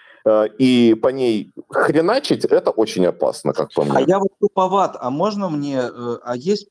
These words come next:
Speaker 2: пример, э, практический какой-нибудь? Ну, то есть, как бы вот, чтобы н-, зрители, которые стесняются
Speaker 1: Ну,
Speaker 2: признать, что они
Speaker 1: допустим, э,
Speaker 2: туповаты,
Speaker 1: если,
Speaker 2: вот что
Speaker 1: э,
Speaker 2: они говорят,
Speaker 1: в, э,
Speaker 2: туповаты.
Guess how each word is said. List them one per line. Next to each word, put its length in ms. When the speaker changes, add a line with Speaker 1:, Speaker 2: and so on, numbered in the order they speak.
Speaker 2:
пример, 420
э, 340
практический 640
какой-нибудь? 760
Ну, 160
то 120
есть, 200
как 180
бы 100
вот, 160
чтобы 320
н-, 260
зрители, 560
которые 560
стесняются 720
Speaker 1:
Ну, 120
Speaker 2:
признать, 340
что 80
они 100
Speaker 1:
допустим, 260
э, 60
Speaker 2:
туповаты, 300
Speaker 1:
если, 600
Speaker 2:
вот 100
что 100
Speaker 1:
э, 560
Speaker 2:
они 80
говорят, 220
Speaker 1:
в, 40
э, 480
Speaker 2:
туповаты. 300